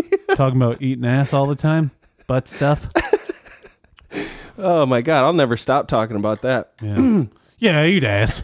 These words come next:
Speaker 1: <laughs> Yeah. So, I like it when there's a little doo-doo left behind.
Speaker 2: <laughs> Jesus
Speaker 1: A little
Speaker 2: Christ.
Speaker 1: treat.
Speaker 2: Ugh.
Speaker 1: That's not made up, guys. I've heard someone say that.
Speaker 2: Mm-hmm.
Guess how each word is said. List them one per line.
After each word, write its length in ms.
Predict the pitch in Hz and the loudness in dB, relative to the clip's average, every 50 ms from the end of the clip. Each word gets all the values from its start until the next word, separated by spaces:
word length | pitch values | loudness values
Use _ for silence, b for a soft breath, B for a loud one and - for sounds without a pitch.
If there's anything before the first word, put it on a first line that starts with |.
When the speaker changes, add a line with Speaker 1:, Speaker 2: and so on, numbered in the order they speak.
| - _ | -12 _
Speaker 1:
<laughs> 140 | - - _ - 170 - | -20 -8 _ -4 -2 0
Yeah. 340 | - 240 - - 160 139 - - _ _ _ _ | 0 -2 0 0 -2 -2 -2 -4 _ _ _ _
So, 440 | - - - 147 147 156 165 180 - B B B B B B | -10 -2 0 2 2 4 2 0 -2 B B B B B B
I 100 | - 156 | 0 2
like 160 | 165 160 151 143 | 2 2 2 2
it 40 | 139 | 2
when 160 | 139 143 143 | 2 4 4
there's 180 | 143 139 131 | 2 2 2
a 40 | 131 | 2
little 180 | 143 147 139 131 | 2 2 2 2
doo-doo 380 | 127 127 165 190 180 160 147 | 2 2 2 2 4 4 4
left 240 | 139 139 135 135 - | 4 2 2 0 0
behind. 440 | - 139 131 135 135 131 117 113 123 | 0 2 2 2 2 2 0 0 -2
Speaker 2:
<laughs> 120 | 156 160 175 | -2 -2 -2
Jesus 540 | 160 147 135 113 - - - - - - - | -2 -4 -6 -8 -12 -16 -20 -18 -10 -4 0
Speaker 1:
A 40 | |
little 140 | 170 151 131 | 0 2 2
Speaker 2:
Christ. 100 | 98 98 104 | 0 0 0
Speaker 1:
treat. 300 | 175 170 156 135 - B B B B B B B B B B | 2 2 2 0 -2 B B B B B B B B B B
Speaker 2:
Ugh. 340 | 110 101 95 87 - - - - | -6 -6 -6 -6 -8 -12 -8 -4
Speaker 1:
That's 180 | 139 156 - | -4 -4 -2
not 300 | 139 143 135 120 - - | 0 0 0 0 0 0
made 220 | 135 127 135 131 135 | 0 2 2 2 2
up, 260 | 143 147 123 - - | 2 0 0 -4 -4
guys. 280 | 135 123 110 110 110 110 | 0 0 2 2 2 0
I've 180 | 107 95 101 | -2 -2 -4
heard 260 | 113 123 123 131 131 | -2 0 0 0 0
someone 240 | - - 135 135 131 | 0 0 0 0 0
say 200 | - 147 135 123 | 0 0 0 0
that. 200 | 113 110 - - - | 0 0 -2 -4 -4
Speaker 2:
Mm-hmm. 400 | 113 104 98 98 104 104 101 | -4 -4 -2 0 2 2 2